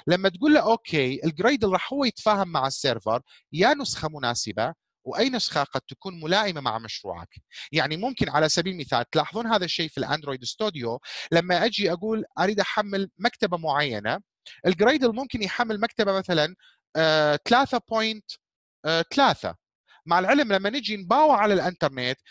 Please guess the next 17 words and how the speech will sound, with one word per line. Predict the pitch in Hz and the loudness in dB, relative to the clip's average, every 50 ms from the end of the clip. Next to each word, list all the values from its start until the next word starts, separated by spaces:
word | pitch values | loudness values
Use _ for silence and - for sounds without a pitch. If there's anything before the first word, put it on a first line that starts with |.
| - _ _ 175 | -20 _ _ -2
نفس | 196 277 320 - - - | 0 2 2 2 0 -2
المكتبة | 240 220 202 190 - - 156 135 147 | 0 0 0 0 0 0 0 0 0
موجودة | - 160 165 160 214 240 208 254 247 | -2 -4 -4 -6 -6 -2 0 2 0
النسخة | 214 170 - - - - 214 | 0 -2 -8 -6 -2 0 2
الرابعة. | 233 254 254 220 165 123 110 101 - - - - _ | 4 4 4 4 4 2 0 -2 -4 -8 -18 -4 _
طيب | 180 175 170 160 | 0 0 2 2
ليش | 214 302 302 - - | 2 2 2 2 0
ما | 311 285 | 0 0
حملها | - - 233 208 196 190 196 185 185 185 | 0 -2 -2 0 2 2 4 4 4 4
الجريدل؟ | 170 131 139 143 151 165 170 127 131 110 95 - _ _ _ _ - | 2 0 0 2 2 2 0 0 -2 -2 -2 -4 _ _ _ _ 0
لأنه | 147 170 151 208 254 277 240 | 2 4 4 4 2 2 0
الجريدل | 196 147 170 190 233 214 208 196 | -2 0 0 0 0 2 0 0
ذكي | 165 185 208 - 180 160 | 0 0 -2 -2 -4 -4
جدًا، | 147 226 202 147 - 127 127 139 - - - _ - | -4 -4 -4 0 0 0 0 0 -2 -8 -18 _ -6
يقول | 165 165 214 269 254 | -4 -2 -2 0 0
النسخة | - 180 185 233 302 - - 254 226 | 0 -2 -4 -6 -6 -4 -2 -2 0
الرابعة | 214 202 190 165 131 131 107 104 113 120 123 | 2 2 2 2 2 0 0 0 0 0 -2